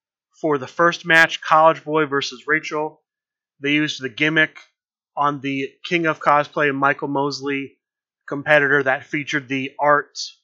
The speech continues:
from the, uh, I keep it G here, for the,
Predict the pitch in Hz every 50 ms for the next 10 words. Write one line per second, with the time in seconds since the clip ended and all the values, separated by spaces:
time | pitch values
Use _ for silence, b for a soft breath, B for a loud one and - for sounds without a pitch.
0 | _ _ _ _ _ _ _ _ _ _ _ _ _ - 143 139 135 120 131 135
1 | 131 127 127 127 123 120 120 117 117 113 110 110 _ _ _ _ _ _ _ _
2 | _ _ _ _ _ _ _ _ _ - 143 135 - 220 226 226 - 262 202 156
3 | 139 - - 202 208 202 190 143 - 151 139 135 127 120 123 - _ _ _ _
4 | _ _ _ _ _ _ _ _ _ _ _ _ _ _ _ _ _ - 165 165
5 | 165 165 160 160 156 160 156 151 143